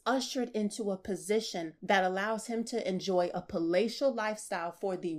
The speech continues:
rest of his life. And it sets up the nation of Israel. That isn't even a nation yet. We are a family coming into Egypt, coming into Goshen at this point. It's just Joseph's folks. They leave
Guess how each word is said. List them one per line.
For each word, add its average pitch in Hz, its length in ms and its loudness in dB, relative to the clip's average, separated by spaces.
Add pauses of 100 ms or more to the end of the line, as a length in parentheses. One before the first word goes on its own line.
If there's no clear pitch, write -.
rest 220 480 -2
of 240 260 2
his 254 260 -4
life. 175 480 -4 (680)
And 226 460 4
it 214 180 4
sets - 400 0
up 180 160 2 (100)
the 190 120 4
nation 226 680 0
of 247 140 -4
Israel. 190 440 4
That 180 180 6
isn't 247 200 4
even 247 220 0
a 214 40 2
nation 208 520 0
yet. - 300 -6
We 240 180 4
are 240 120 4
a 180 100 6
family 240 560 4
coming 180 320 0
into 170 300 -4
Egypt, 165 520 -4
coming 196 240 2
into 180 240 -2
Goshen 190 640 2
at 165 180 -6
this 185 180 -2
point. - 360 -10 (500)
It's 247 180 6
just 247 320 2
Joseph's 214 520 4
folks. - 540 -2 (840)
They 202 220 8
leave 185 840 2